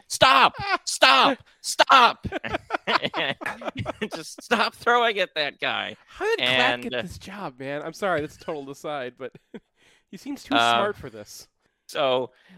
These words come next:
Speaker 1: that, uh, that sums up Joey Porter Junior. You know, he's got the height, the length,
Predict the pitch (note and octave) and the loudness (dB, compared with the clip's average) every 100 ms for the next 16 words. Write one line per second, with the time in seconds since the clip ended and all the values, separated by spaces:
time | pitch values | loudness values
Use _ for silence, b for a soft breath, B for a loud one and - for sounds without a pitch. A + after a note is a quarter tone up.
0 | _ C3 D3+ D3+ - B2+ A#2+ A2 A2+ C#3 | _ -2 -2 -2 -2 0 2 0 -2 -6
1 | - C#3+ C3 A#2+ - A2+ G#2+ A#2 G#2 G2+ | -2 -4 -2 -4 -4 -6 -6 -6 -8 -8
2 | G#2+ F#2 F2+ F#2 F#2+ F2+ - E2+ A#2+ A2 | -10 -8 -10 -8 -4 -4 -6 -8 -4 -4
3 | G#2+ F#2 F#2 G#2 G2+ F#2 _ | -6 -12 -6 -4 -4 -8 _